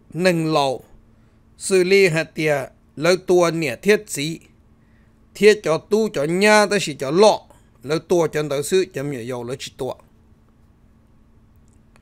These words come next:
Chỉ ta li lò lơ mù, dầu cho, và dị li mua nhẹ sư, chỉ nâng chỉ trong thiết.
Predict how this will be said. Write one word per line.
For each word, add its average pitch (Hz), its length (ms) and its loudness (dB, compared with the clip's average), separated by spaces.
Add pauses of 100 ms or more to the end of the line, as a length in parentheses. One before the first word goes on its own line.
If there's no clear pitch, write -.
(1900)
Chỉ 175 120 -8
ta 202 320 8
li 202 340 2
lò 175 180 4
lơ 180 240 2
mù, 151 440 -6 (280)
dầu 170 480 4 (100)
cho, 170 380 4
và 131 340 -2 (280)
dị 156 160 0
li 175 160 0
mua 214 180 6
nhẹ 220 320 4
sư, 220 380 0
chỉ 139 140 -4
nâng 151 320 -2
chỉ 120 120 -14
trong 196 260 -4
thiết. 190 240 -6